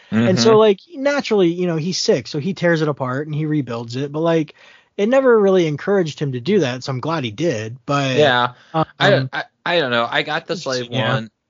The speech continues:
Speaker 2: I was really annoyed by all the detail that just gets covered up.
Speaker 1: Yeah, you're,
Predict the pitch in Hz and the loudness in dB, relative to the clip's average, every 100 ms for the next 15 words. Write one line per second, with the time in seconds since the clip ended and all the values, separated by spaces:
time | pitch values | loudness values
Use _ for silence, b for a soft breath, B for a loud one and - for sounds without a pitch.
0 | _ 123 131 123 160 160 127 107 110 120 | _ -6 -4 -6 -4 -2 -2 -2 -4 -4
1 | 120 110 110 113 107 90 98 104 - 113 | -4 -2 -2 -6 -10 -14 -16 -16 -12 -10
2 | 113 110 101 92 98 95 98 - - 92 | -8 -8 -8 -8 -10 -14 -16 -16 -14 -10
3 | 95 87 82 110 - _ 165 165 147 143 | -8 -8 -8 -8 -12 _ -2 0 -2 -4
4 | 175 175 | -2 -2